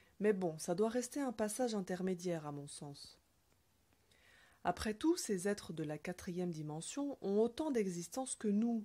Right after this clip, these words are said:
nos bagnoles, nos villes et nos entreprises. Même s'il y a un degré d'abstraction plus haut, la troisième et la quatrième dimension ne sont que des illusions. Allons,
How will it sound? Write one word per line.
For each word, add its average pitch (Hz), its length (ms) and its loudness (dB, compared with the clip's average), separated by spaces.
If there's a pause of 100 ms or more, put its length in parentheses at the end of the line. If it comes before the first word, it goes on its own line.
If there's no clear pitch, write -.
nos 160 160 2
bagnoles, 180 600 0
nos 156 180 -2
villes 226 440 -2
et 165 80 0
nos 175 180 4
entreprises. 170 720 -2 (840)
Même 240 200 6
s'il 240 220 -2
y 202 60 6
a 175 100 4
un 170 100 2
degré 180 320 4
d'abstraction 180 640 0
plus 175 280 -2
haut, 247 180 4
la 214 140 0
troisième 214 460 -2
et 233 60 2
la 170 120 2
quatrième 180 520 -4
dimension 160 500 -4
ne 208 140 2
sont 196 320 -2 (100)
que - 140 0
des 185 320 2
illusions. 143 480 -4 (1700)
Allons, 233 360 6